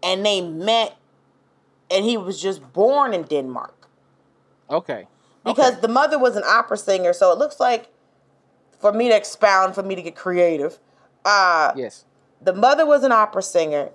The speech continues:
Speaker 1: and the father was a, was, uh, a stagehand and a carpenter. So the father
Speaker 2: Okay.
Speaker 1: built the sets, and then the mother
Speaker 2: Look
Speaker 1: was
Speaker 2: at him.
Speaker 1: the opera singer.
Speaker 2: Dating, that dude married up.
Speaker 1: Listen,
Speaker 2: That's what's up.
Speaker 1: and she
Speaker 2: <laughs>
Speaker 1: found a
Speaker 2: Ultimate.
Speaker 1: fucking man, apparently.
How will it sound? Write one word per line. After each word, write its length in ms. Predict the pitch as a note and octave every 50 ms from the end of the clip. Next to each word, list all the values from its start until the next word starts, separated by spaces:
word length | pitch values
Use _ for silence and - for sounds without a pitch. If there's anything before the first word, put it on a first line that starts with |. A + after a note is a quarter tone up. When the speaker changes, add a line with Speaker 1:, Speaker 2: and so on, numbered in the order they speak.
| -
Speaker 1:
and 120 | E3+ F3 E3
the 60 | D#3+
father 580 | D#3+ - - A3 A3+ A#3 A#3+ A#3+ A3+ A3 G#3
was 220 | F#3+ F3+ F3+ D#3+ D3
a, 440 | D3 - - _ _ _ _ - E3+
was, 240 | F#3 F#3 E3+ - - -
uh, 380 | D#3+ E3+ D#3 C#3+ C3 A#2+ - -
a 40 | D3
stagehand 480 | D3+ - - A3 A3 G#3+ G#3+ A#3 G#3+ F#3
and 80 | F3
a 40 | D#3+
carpenter. 480 | D3+ - F3 D3+ - - A2+ - - - _ _ _ _ _ _ _ _ _
So 140 | - - G#3
the 100 | F#3 F#3+
father 340 | F#3+ - A#3 B3 C4+ C#4 C#4+
Speaker 2:
Okay. 100 | G3+ -
Speaker 1:
built 200 | A3+ A3 G#3 G#3+
the 80 | E3+ D#3+
sets, 680 | - - - D#3+ D3 D3+ D3 - - - - - _ _ _ _ _ _ _ _ _ _ _ _ _ _ _ _ _ _ _ _ _ _ _ _ _ _ _ _ _ _ _ -
and 140 | F3 F3+
then 100 | G3 G3
the 80 | G3 F#3+
mother 240 | G3 G#3 G#3 G3+ G#3
Speaker 2:
Look 80 | G3
Speaker 1:
was 140 | F#3+ G3 G3
Speaker 2:
at 60 | B4 G#4+
him. 140 | F#4 A4 G#4+
Speaker 1:
the 60 | G#3
opera 280 | G#3 G#3 G#3 - F#3
singer. 400 | F3 - F3 D3+ C3 A#2+ A#2+ C3+ - _ _ _ _ _ _ _ _ _ _ _ _ _ _ _ - -
Speaker 2:
Dating, 380 | F3+ G3+ B3 C4 A3+ F#3 E3 -
that 180 | F#3+ G3+ G3 D#3+
dude 180 | G#3+ F#3 F3
married 300 | F3+ F#3 F#3+ G3+ G#3+ G#3+
up. 220 | B3+ D4 A3+ - _ _ _ _ _
Speaker 1:
Listen, 320 | - A3 B3+ D4+ E4 C4+ -
Speaker 2:
That's 120 | C4 -
what's 160 | A#3+ G#3 -
up. 200 | D#4+ D4+ D4+ - -
Speaker 1:
and 220 | - G3 G3+ G3 -
she 300 | - - - D4+ E4+ F#4
Speaker 2:
<laughs> 20 |
Speaker 1:
found 100 | E4+ -
a 120 | - C4 B3 A#3 A3+ G#3
Speaker 2:
Ultimate. 80 | G3 -
Speaker 1:
fucking 480 | - C#4+ C4 B3+ - A3+ F#3+ F#3 D#3+ E3+
man, 440 | A3+ C4+ D#4 F4 F4 D4+ B3 G3+
apparently. 760 | D#3+ - - - C#4 D4+ D#4 C#4+ C4 B3 G3+ A3 A3 G#3+ G#3